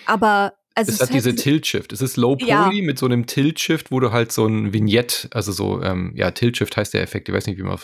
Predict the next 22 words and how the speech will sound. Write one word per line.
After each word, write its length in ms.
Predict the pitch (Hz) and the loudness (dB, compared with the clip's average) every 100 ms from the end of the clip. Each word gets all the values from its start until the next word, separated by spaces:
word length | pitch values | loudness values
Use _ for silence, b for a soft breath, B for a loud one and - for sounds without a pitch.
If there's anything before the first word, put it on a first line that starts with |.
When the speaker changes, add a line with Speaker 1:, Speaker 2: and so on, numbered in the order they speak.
| - | -8
Speaker 2:
also 180 | 107 95 | -6 -4
so 140 | 101 | -4
dieses, 320 | 98 95 90 B B B | -2 -4 -6 B B B
du 80 | - | -4
schaust 300 | - 123 120 | 2 2 4
wie 60 | 135 | 2
in 100 | 113 | 2
so, 340 | 98 113 107 | 0 0 0
so 100 | 101 | 0
einen 100 | 101 | 0
Schaukasten 640 | - 113 123 - 95 - 110 | 2 2 2 0 -2 -2 -2
rein. 360 | 92 85 87 - b b b | -2 -4 -4 -10 b b b
Speaker 1:
Ja, 160 | 294 302 | 0 2
Speaker 2:
So 60 | |
Speaker 1:
genau. 180 | - - | 0 0
Speaker 2:
wie 80 | - | 0
bei, 220 | 104 104 | 0 2
wie 120 | 110 | 2
bei, 240 | 98 104 98 | 2 2 2
bei 120 | 98 | 0
dem 120 | 101 | 0
Sherlock-Intro, 880 | - 107 113 113 - 101 - 98 | 0 2 2 0 -4 -6 -6 -8